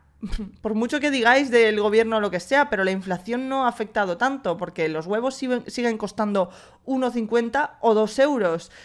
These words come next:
No sé si eres consciente de que en Estados Unidos un pack de huevos vale como ocho dólares. Y yo lo sé porque tengo una colega viviendo ahí. No sé si eres consciente del privilegio que tenemos ahora mismo en España,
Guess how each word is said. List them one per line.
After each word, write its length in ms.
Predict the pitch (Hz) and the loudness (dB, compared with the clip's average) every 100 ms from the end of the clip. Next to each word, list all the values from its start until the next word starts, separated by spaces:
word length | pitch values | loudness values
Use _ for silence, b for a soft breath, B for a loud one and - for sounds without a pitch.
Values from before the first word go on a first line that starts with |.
| B | B
No 100 | 185 | -12
sé 140 | 190 202 | -8 -4
si 120 | 233 | 0
eres 200 | 220 220 | 0 0
consciente 460 | 226 214 240 240 262 | -2 -4 -4 -2 -2
de 100 | 226 | -2
que 80 | |
en 60 | 208 | -4
Estados 340 | 185 214 220 | -2 0 0
Unidos 420 | 226 233 247 285 - b b b | -2 -2 0 -2 -6 b b b
un 240 | - 233 226 | -4 -2 4
pack 220 | 247 208 | 2 4
de 100 | 226 | 2
huevos 440 | 220 254 254 302 | 6 6 6 2
vale 260 | 254 226 214 | 4 4 2
como 340 | 220 214 - - | 0 -2 -2 0
ocho 320 | 220 220 214 | 0 0 -2
dólares. 680 | 254 285 196 151 156 - - _ _ _ _ _ _ _ _ _ _ _ - | 2 2 2 0 -6 -12 -20 _ _ _ _ _ _ _ _ _ _ _ -4
Y 100 | 190 | 2
yo 100 | 208 | 2
lo 120 | 214 | 2
sé 120 | 254 | 2
porque 220 | 254 240 | 2 0
tengo 140 | 240 240 | 0 2
una 160 | 226 | 2
colega 280 | 220 220 214 | 4 4 4
viviendo 320 | 202 202 208 | 2 0 -2
ahí. 360 | 214 269 180 - b b b b b b b | -4 -4 -8 -12 b b b b b b b
No 120 | 202 | -6
sé 100 | 180 | -4
si 160 | 185 | 2
eres 160 | 220 220 | 2 2
consciente 460 | 226 214 226 226 277 | -2 -2 -2 -2 0
del 220 | 240 208 | 0 0
privilegio 540 | 208 190 180 208 254 | -6 -6 -6 -4 -4
que 100 | 220 | -4
tenemos 320 | 214 214 220 | -4 -6 -6
ahora 160 | 220 214 | -4 -4
mismo 340 | 214 220 254 - | -4 -6 -8 -6
en 120 | 196 | -6
España, 760 | 170 - 247 277 196 - - | -6 -4 -4 -2 -4 -10 -16